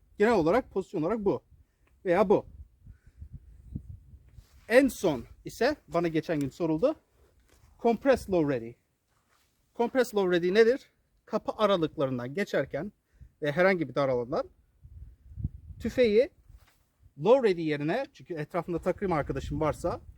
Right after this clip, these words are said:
takım arkadaşlarına namluyu göstermeyecek şekilde ve tüfeği, çünkü bu hareket yani kolunuzu uzatıp bir kutu falan kaldırmaya kalkarsanız bu biraz bünyenize biraz ters. O yüzden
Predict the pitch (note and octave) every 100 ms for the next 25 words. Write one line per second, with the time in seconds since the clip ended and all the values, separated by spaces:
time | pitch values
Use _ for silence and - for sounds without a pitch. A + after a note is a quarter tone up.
0 | - A3+ A3 A#3 F#3+ F#3 D#3 E3 D3 G3
1 | F#3 C#3 D3+ F#3 A#3+ A#3+ G3+ G3 - F#3
2 | F3+ A#3 E4 - _ _ - - - -
3 | - C#3 G3 D#3+ - - B3 A3+ C3+ -
4 | - F3 E3+ - _ _ _ - A3+ E3+
5 | C#3+ C3 C3+ C3 - G#3+ G3+ F3+ F3+ E3+
6 | - _ _ _ _ D#3+ - G3+ F#3+ F#3
7 | F3 D#3+ C3+ C3+ - C3+ - B2+ F3+ C#4+
8 | - G3+ E3+ E3 - F#3+ D#3 D3 G3+ G3
9 | - E3 C3+ - - - - - - -
10 | - - - - _ _ _ _ _ _
11 | _ A#3 A3+ D#3 C3+